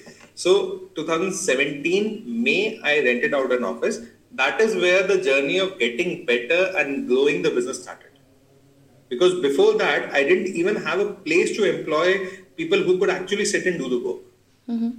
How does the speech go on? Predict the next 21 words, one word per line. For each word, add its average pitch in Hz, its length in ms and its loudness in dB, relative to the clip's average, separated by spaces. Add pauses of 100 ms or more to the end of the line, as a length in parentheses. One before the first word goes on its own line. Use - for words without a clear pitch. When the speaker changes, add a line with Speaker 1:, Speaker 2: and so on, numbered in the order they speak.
(120)
Speaker 1:
Two 143 100 -4
thousand 165 240 -2
seventeen, 165 960 -2
after 131 300 -2
I 185 160 4
rented 175 400 2
the 180 180 -2
office, 120 460 -2
it 170 120 -4
was 247 140 -2
a 202 40 0
very 151 200 4
small 147 280 -2
office. 117 220 -4
We 135 140 -4
were, 175 100 2
like, 180 220 2
five 165 160 2
hundred 180 240 0
square 123 220 0
feet 123 180 -6